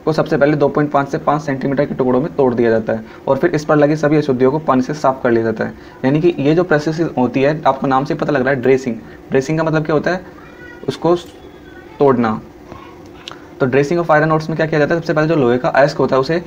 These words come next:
छोटे छोटे टुकड़ों में तोड़ लिया जाता है। उन टुकड़ों का size कितना होता है? वो होता है लगभग दो पॉइंट पाँच से पाँच centimeter के मध्य। और उसके बाद उन पर लगी जो भी अशुद्धियाँ होती हैं उनको साफ कर लिया जाता है। साफ करने के लिए क्या किया जाता है? उनको पानी से साफ कर लिया जाता है, जिससे कि जो हमें छोटे size के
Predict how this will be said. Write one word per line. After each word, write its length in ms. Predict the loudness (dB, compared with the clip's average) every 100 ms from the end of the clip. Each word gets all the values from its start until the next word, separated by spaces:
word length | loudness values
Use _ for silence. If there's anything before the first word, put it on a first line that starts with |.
| -10 -2
छोटे 180 | 0 2
छोटे 140 | 2
टुकड़ों 240 | 2 0 0
में 80 | 0
तोड़ 160 | 2 4
लिया 120 | 4
जाता 220 | 0 0
है। 40 | 0
उन 80 |
टुकड़ों 220 | 0 0 0
का 60 |
size 220 | 2 0 0
कितना 240 | -2 0
होता 240 | 0 0
है? 100 | -4 -4 -2
वो 80 | 0
होता 160 | 4 2
है 60 |
लगभग 140 | 2 2
दो 120 | 2
पॉइंट 200 | 0 -2
पाँच 140 | -4
से 100 | -4
पाँच 220 | -2 -2 0
centimeter 400 | -2 0 0 0
के 140 | -2 -4 -12 -2
मध्य। 320 | 0 2 0 -4 -6 0
और 80 |
उसके 180 | 0 2
बाद 160 | 2 2
उन 200 | 0 0
पर 100 | 2
लगी 180 | 2 4
जो 140 | 2
भी 80 | 2
अशुद्धियाँ 380 | 0 2 2 2
होती 180 | 2 0
हैं 20 |
उनको 160 | -2
साफ 260 | 0 -2 0
कर 80 | 0
लिया 100 | 2
जाता 120 | 0
है। 80 | 0
साफ 180 | -2 0
करने 180 | -2 0
के 80 |
लिए 100 | 0
क्या 100 | 0
किया 160 | -2 -2
जाता 160 | 0 -2
है? 120 | -4 -14 -6
उनको 140 | -2 0
पानी 240 | 2 2
से 200 | 0 -2 -6 -6 0
साफ 220 | 0 2
कर 60 |
लिया 140 | 2 2
जाता 180 | 0 0
है, 40 |
जिससे 220 | 0 0
कि 80 | 0
जो 80 | 0
हमें 180 | -2 0
छोटे 240 | -2 0
size 220 | 0 0
के 160 | 0